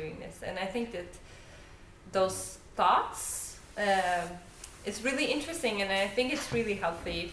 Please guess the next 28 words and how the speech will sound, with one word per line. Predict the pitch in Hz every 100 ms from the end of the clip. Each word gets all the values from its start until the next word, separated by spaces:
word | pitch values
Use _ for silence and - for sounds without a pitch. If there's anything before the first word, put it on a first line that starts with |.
| -
for | 156 156 165 - - - -
both | 175 175 -
artists | 160 160 165 165 - -
and | 151 156 -
academics | 170 170 165 160 160
that | - 156 -
we | 160
do | 156 170 170 - - -
think | 269 -
about | 226 202 190
those | 175 175 -
things. | 175 170
And | 175 175
we're | 165
also | 190 240 214 180 175 - - - - -
in | 190 185
a |
Norwegian | 180 180 233 233 202
context | - 175 165 165 - -
in | 190
a | 175
situation | 175 180 180 170 170 175 165 160
where | 151 156 - 170
we | 160 156
are, | - 151 151 - -
we | 160 156
have | 160 151 165
been | 147 147